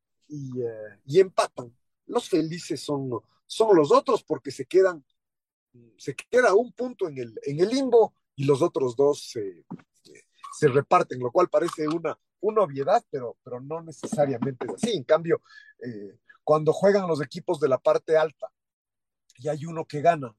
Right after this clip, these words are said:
como por ejemplo ganó, le ganó Liga a, a Emelec,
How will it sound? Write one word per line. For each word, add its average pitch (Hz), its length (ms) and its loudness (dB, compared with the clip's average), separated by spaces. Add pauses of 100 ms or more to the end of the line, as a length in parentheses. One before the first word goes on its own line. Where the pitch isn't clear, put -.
(120)
como 113 200 -16
por 107 200 -14
ejemplo 120 400 -2
ganó, 120 420 -2
le 123 140 -2
ganó 113 280 -2
Liga 123 460 0 (520)
a, - 360 -8
a 127 60 -2
Emelec, 147 440 0